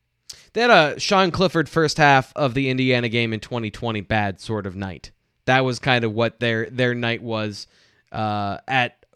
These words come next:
Beaver Stadium tonight. Couple more questions here. What does this win mean for the Big Ten and the S E C? I would answer that question with this question. What does Ohio State losing to Oregon mean for the Big Ten and the Pac-twelve?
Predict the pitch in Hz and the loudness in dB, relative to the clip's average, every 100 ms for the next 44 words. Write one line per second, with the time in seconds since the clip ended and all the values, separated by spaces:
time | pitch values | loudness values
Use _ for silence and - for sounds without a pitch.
0 | 147 123 139 117 - 123 110 104 120 110 | -8 -2 -2 -2 -2 -2 -2 -6 -4 -4
1 | 143 202 190 202 - 185 - 175 - 185 | 0 0 2 0 4 2 4 -2 2 4
2 | 208 - - - - _ _ 151 254 262 | 2 -2 -20 -20 -20 _ _ 6 6 6
3 | 208 240 214 254 240 240 226 196 220 196 | 0 -2 -2 -2 -2 -2 -4 0 0 0
4 | 214 214 208 170 180 131 170 - 151 - | 0 -2 -2 -2 -2 0 -2 -2 -4 -4
5 | 151 80 _ _ _ _ _ 175 285 220 | -10 -10 _ _ _ _ _ 4 6 6
6 | 214 190 196 208 190 170 185 165 139 185 | 2 2 2 2 2 0 0 -2 -2 -2
7 | - 131 110 104 95 101 233 233 196 180 | 0 -2 -2 -6 -12 0 0 2 0 0
8 | 147 175 170 - 185 131 143 185 160 151 | 2 2 2 4 4 4 4 4 4 -2
9 | 131 147 175 214 165 139 127 147 143 139 | -4 -2 4 6 6 2 2 0 0 -2
10 | - 139 131 117 135 120 143 131 120 113 | -2 0 0 0 -2 -2 0 0 0 -4
11 | - _ _ _ _ 120 107 135 110 185 | -12 _ _ _ _ -6 2 4 4 4
12 | 185 - - | 4 4 -10